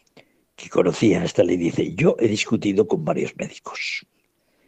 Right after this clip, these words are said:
Y me dice, "Mira, lo que dices es imposible. Yo ya no discuto con ellos.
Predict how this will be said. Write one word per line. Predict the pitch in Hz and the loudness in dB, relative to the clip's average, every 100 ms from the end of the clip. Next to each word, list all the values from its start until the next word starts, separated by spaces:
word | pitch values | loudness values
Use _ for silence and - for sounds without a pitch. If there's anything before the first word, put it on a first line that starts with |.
| _ _ _ | _ _ _
Y | 127 107 98 92 92 85 76 | 6 8 8 6 6 2 0
me | - 98 | 0 0
dice, | 87 90 | 0 0
"Mira, | 95 113 90 | 0 2 2
lo | 87 | 2
que | - | 2
dices | 127 131 131 - | 2 4 4 6
es | 113 | 4
imposible. | - - - - - - - - _ - - - | 2 -4 -8 -8 -12 -16 -18 -18 _ -20 -20 0
Yo | 135 | 4
ya | 131 113 | 8 6
no | 87 | 4
discuto | 85 76 - - | 0 -2 -2 -6
con | - - | -6 -10
ellos. | - - - - - | -16 -10 -6 -4 -6